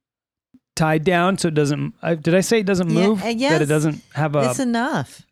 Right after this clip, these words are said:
Speaker 1: any existence at all. And then, and then it's killed, and it's supposed to be
Speaker 2: Okay.
Speaker 1: really soft
Speaker 2: Okay,
Speaker 1: meat.
Speaker 2: it's done.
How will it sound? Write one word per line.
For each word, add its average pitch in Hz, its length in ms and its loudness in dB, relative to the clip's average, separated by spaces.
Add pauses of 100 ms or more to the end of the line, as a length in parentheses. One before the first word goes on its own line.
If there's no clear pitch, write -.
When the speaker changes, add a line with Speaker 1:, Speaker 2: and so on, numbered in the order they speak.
Speaker 1:
any 196 320 2
existence 180 580 0
at 151 100 2
all. 160 360 0 (1600)
And 160 160 2
then, 160 160 4
and 165 180 2
then 156 80 2
it's 151 160 -2
killed, 170 440 2
and 151 120 0
it's 139 120 -4
supposed 196 220 0
to 196 100 -2
be 170 40 2
Speaker 2:
Okay. 151 120 2
Speaker 1:
really 165 180 2
soft 135 420 0
Speaker 2:
Okay, 135 220 2
Speaker 1:
meat. 139 140 -10
Speaker 2:
it's - 300 -4
done. 139 460 -4